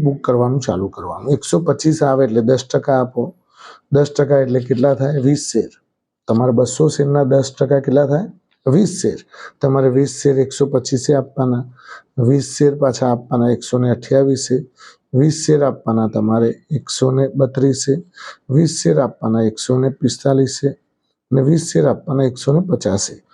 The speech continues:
આ સો શેરનું બુક-, પ્રોફિટ બુકિંગ તમે કરી લીધું એટલે એની એવરેજ થઈ તમારી એકસો ને પાંત્રીસ રૂપિયાની. એકસો ને અગિયાર રૂપિયાવાળો શેર એકસો ને પાંત્રીસ રૂપિયા આવ્યો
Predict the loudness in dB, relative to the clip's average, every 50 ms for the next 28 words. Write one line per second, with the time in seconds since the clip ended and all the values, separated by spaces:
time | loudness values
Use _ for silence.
0 | -20 -20 -20 _ _ -4 -2 -2 -2 0 2 2 2 2 0 0 0 0 2 2
1 | 2 0 0 0 0 -2 -4 -4 -2 -2 -2 0 0 -2 0 -2 -2 -2 0 0
2 | 0 0 0 -2 -2 -2 0 0 2 2 2 0 2 2 2 2 2 2 2 2
3 | 2 2 2 2 2 2 2 2 2 0 0 -2 -2 -2 -2 -2 -2 0 2 2
4 | 4 4 2 0 -2 -6 -2 0 2 2 2 0 -2 -4 -6 -6 -6 -4 -4 -6
5 | -4 -6 -6 -12 -14 -20 -20 -20 -20 _ _ _ -20 -20 _ _ _ _ _ _
6 | _ _ _ _ _ _ _ _ _ _ _ _ _ _ _ _ _ _ _ _
7 | _ _ _ _ _ _ _ _ -20 -20 -20 -20 -20 _ _ -2 -2 -2 -2 -4
8 | -6 0 0 2 2 2 2 2 0 0 0 2 2 2 2 2 0 0 0 2
9 | 2 2 2 2 2 0 -2 -2 -2 0 2 2 4 4 2 0 -2 -2 -2 -2
10 | 0 0 0 0 0 0 0 0 0 0 0 0 0 -2 -4 0 2 2 4 4
11 | 2 2 2 2 2 2